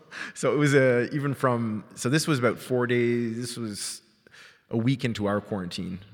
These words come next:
Uh, it was two days prior to our technical director getting out and three days before our motion designer flying in from Sydney. And we had, we had a meeting with, with, with your team, and we're like, "Okay, well, how do we do this if the news comes in tomorrow and they can't,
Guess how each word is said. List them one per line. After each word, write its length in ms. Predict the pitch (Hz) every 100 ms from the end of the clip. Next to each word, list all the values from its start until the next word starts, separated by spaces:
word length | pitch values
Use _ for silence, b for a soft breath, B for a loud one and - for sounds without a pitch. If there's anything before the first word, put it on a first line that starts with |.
| -
Uh, 120 | 95 87
it 40 |
was 100 | 107
two 160 | - 139
days 180 | 120 104
prior 400 | - 107 104 101
to 140 | -
our 60 | 95
technical 380 | - 101 104 98
director 320 | 98 95 98
getting 240 | 98 95
out 160 | 95 95
and 100 | 92
three 140 | -
days 180 | 101 95
before 520 | 92 - 101 95 95 B B B -
our 80 | 92
motion 340 | 95 92 95
designer 520 | 90 85 90 92 90 B B
flying 480 | - 92 90 95 90
in 180 | 90 87
from 200 | - 87
Sydney. 440 | - 87 90 80 B B B -
And 140 | 92 92
we 100 | 95
had, 340 | 95 98 92 - -
we 80 | 101
had 100 | 98
a 40 |
meeting 280 | 98 113 95
with, 240 | 92 - -
with, 280 | 92 - -
with 200 | 98 95
your 80 | 92
team, 260 | - 123 95
and 80 |
we're 60 | 85
like, 160 | 90 110
"Okay, 180 | -
well, 140 | 98 92
how 260 | - 117
do 80 | 110
we 100 | 110
do 200 | 95 113
this 420 | 101 92 - - B B B
if 120 | 101 -
the 80 |
news 320 | 107 107 104 -
comes 260 | 98 92
in 120 | 95
tomorrow 520 | 92 95 92 92 95 90 B B -
and 140 | 98
they 100 | 95
can't, 340 | 90 - 92